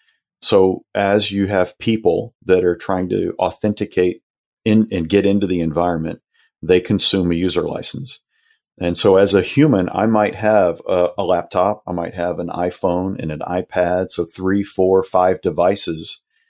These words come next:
And my company might allow me to use any of those devices to connect to the network and do my work.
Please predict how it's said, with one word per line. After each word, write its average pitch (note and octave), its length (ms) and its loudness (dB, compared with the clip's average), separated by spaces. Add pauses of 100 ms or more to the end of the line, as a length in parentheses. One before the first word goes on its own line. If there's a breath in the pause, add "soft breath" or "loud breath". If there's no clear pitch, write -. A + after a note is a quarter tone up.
(140)
And G2 240 -2
my G2 180 0
company A#2+ 480 -2
might F2+ 220 0
allow F2 360 2
me F#2+ 140 0
to F2 80 -4
use G2 300 -2
any G#2 220 0
of E2+ 120 -2
those D#2+ 180 -6
devices D#2+ 480 -10
to - 220 -20
connect F2 340 -8
to - 60 -20
the E2+ 80 -12
network F2 360 -8
and E2 100 -10
do F2+ 120 -6
my D#2+ 140 -10
work. A#2 360 -2